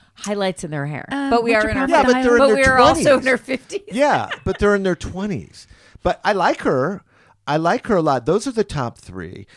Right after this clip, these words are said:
Speaker 3: And just cut to the chase. The next tier are Catherine, Charity, and Brooklyn, probably. I think she really likes, I, I think
Speaker 1: She?
Speaker 3: he,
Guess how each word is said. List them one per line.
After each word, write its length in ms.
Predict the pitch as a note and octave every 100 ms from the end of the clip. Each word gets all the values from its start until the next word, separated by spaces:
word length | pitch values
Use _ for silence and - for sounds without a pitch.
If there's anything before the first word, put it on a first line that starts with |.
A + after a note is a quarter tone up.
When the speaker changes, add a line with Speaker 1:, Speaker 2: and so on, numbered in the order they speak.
| _ _ -
Speaker 3:
And 320 | C3+ C3 B2
just 240 | D3 -
cut 160 | D#3+ D#3
to 80 | B2
the 100 | B2
chase. 320 | C#3 A#2 -
The 120 | C3+
next 320 | C3+ E3+ - -
tier 220 | D3+ B2+
are 120 | A#2
Catherine, 760 | - C#3 C#3 C#3 D#3 C#3 C#3 C#3+ _ _
Charity, 600 | - D3+ C#3+ C#3+ C3+ C3 B2
and 140 | G#2+
Brooklyn, 640 | A2+ A#2 - D3+ E3+ G3+ - _ _ _ _ _ _ -
probably. 800 | C#3 C3 C3 B2+ C3+ C#3 F3 G#3+ _ _ _ _ -
I 260 | C#3 A3
think 260 | - G3+ F#3
she 220 | - D3
really 460 | A#2+ B2 D3+ D#3 D3
likes, 680 | B2+ A#2 A#2+ - - - - _
I, 220 | - C4+ -
I 100 | A#3+
think 180 | G#3 F#3+
Speaker 1:
She? 60 |
Speaker 3:
he, 120 | G#3